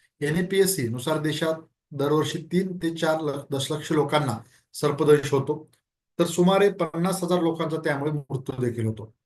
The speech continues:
सर्पदंशामुळे जगभरात वर्षाला जितके लोक मृत पावतात, त्यातील जवळपास निम्मे लोक हे भारतातील आहेत. झोबिन पोर्टलची सुरुवात प्रायोगिक तत्वावर दिल्ली, मध्य प्रदेश, आसाम, पुदुचेरी आणि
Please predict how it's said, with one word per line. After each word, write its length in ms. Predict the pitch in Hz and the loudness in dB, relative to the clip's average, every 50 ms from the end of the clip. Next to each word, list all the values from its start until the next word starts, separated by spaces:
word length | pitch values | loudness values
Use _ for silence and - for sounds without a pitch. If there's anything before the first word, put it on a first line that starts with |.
| _ | _
सर्पदंशामुळे 880 | - - 131 120 135 151 156 151 147 143 170 160 160 165 151 135 139 - - _ _ _ _ _ _ 123 | -8 -6 -4 -2 0 0 0 0 0 0 -2 0 2 2 2 2 0 -2 -8 _ _ _ _ _ _ 0
जगभरात 400 | 143 143 143 151 165 175 175 170 | 0 2 2 2 2 2 2 0
वर्षाला 400 | 156 147 135 - 175 165 151 127 | 0 -2 0 0 0 0 0 0
जितके 380 | 113 127 131 - - - 180 | -2 -4 -8 -6 2 4 6
लोक 100 | 175 175 | 6 6
मृत 300 | 175 - 147 160 160 - | 4 0 -4 -6 -6 -6
पावतात, 400 | - 160 147 143 139 135 131 131 - - _ | -4 -2 -2 -2 0 -2 -4 -4 -6 -10 _
त्यातील 420 | 156 147 143 - 175 156 113 113 110 | -6 -6 -4 0 0 0 0 0 0
जवळपास 400 | 127 139 147 147 - 165 160 160 - | 0 0 0 0 -2 -4 -6 -6 -6
निम्मे 280 | 139 131 131 135 147 143 | -4 -2 -2 0 0 2
लोक 180 | 135 139 135 | 0 0 -2
हे 180 | 135 135 143 151 | -4 -6 -6 -4
भारतातील 440 | 135 117 110 110 - 110 110 113 107 | -2 -2 -2 -2 -6 -8 -6 -6 -6
आहेत. 180 | 101 92 101 104 - _ _ _ _ _ _ _ _ _ _ _ _ _ _ _ _ _ _ _ _ - 113 | -6 -8 -10 -12 -16 _ _ _ _ _ _ _ _ _ _ _ _ _ _ _ _ _ _ _ _ -10 -4
झोबिन 320 | 117 135 143 170 180 175 | -2 2 4 6 4 6
पोर्टलची 440 | 170 170 160 165 165 156 - - 170 | 4 0 0 0 -2 -6 -6 -8 -8
सुरुवात 560 | 170 - - 160 170 160 139 - - - _ _ _ _ _ _ - | -8 -8 -2 0 2 2 2 0 -4 -10 _ _ _ _ _ _ 0
प्रायोगिक 460 | 147 147 151 160 170 175 180 175 175 | 4 4 4 4 4 0 0 0 -2
तत्वावर 360 | 170 - 170 160 156 170 170 | -2 0 0 2 2 2 0
दिल्ली, 460 | 143 135 139 143 151 165 180 180 175 151 135 | 0 -4 -4 -2 0 0 0 0 -2 -4 -6
मध्य 160 | 131 135 147 | -2 -2 -2
प्रदेश, 360 | 147 151 143 151 160 160 160 | -2 -2 -4 -4 -4 -4 -6
आसाम, 440 | 156 135 127 - 147 147 147 147 147 | -8 -8 -6 -4 -4 -4 -4 -4 -8
पुदुचेरी 540 | - - 143 135 143 139 - 156 147 127 131 | -10 -10 -8 -8 -8 -4 0 0 2 2 0
आणि 380 | 135 131 135 135 143 147 147 | 0 -2 -4 -4 -6 -8 -10